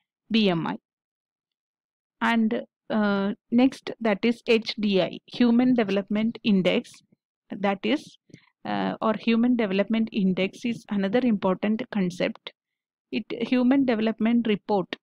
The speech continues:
which, uh, published by, uh, U N D P, compare the countries based on educational level of people, their health status,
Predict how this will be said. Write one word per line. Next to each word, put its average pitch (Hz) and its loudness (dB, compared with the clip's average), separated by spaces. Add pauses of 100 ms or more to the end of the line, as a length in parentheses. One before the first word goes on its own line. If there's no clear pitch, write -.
(200)
which, 208 -6
uh, 196 -2 (120)
published 220 -2
by, 202 0 (760)
uh, 185 0 (200)
U 233 2
N 262 6
D 196 0
P, 175 -4 (800)
compare 233 0
the 254 -2
countries 220 0
based 202 2
on 196 0 (140)
educational 220 -2
level 208 0
of 208 -2
people, 196 -2 (100)
their 190 2
health 202 -2
status, - -4